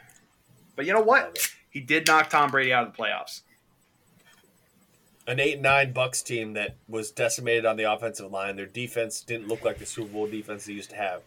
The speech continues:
Speaker 2: Brady
Speaker 1: Oh, yeah.
Speaker 2: looked like, Brady was doing his, his world-famous check down and screens on offense. He didn't throw the ball vertical.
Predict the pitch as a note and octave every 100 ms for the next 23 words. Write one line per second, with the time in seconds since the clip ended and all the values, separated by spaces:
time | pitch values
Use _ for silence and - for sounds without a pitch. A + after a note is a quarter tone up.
0 | _ _ _ _ _ _ A#2+ C3+ B2+ B2
1 | B2 - A#2 A2+ - - - - D3+ F3
2 | F#3 D#3 B2 D3+ D3 C#3 B2 - - A#2+
3 | G#2+ - _ - A2 C3+ C3+ C3 C3 A#2+
4 | - - C#3 - B2+ A#2+ G#2+ - - C3
5 | B2 A2 G#2+ G2+ - G#2+ A2+ C3+ C3 C3+
6 | C3 B2+ A#2+ A#2+ - - A2+ G#2+ - G2+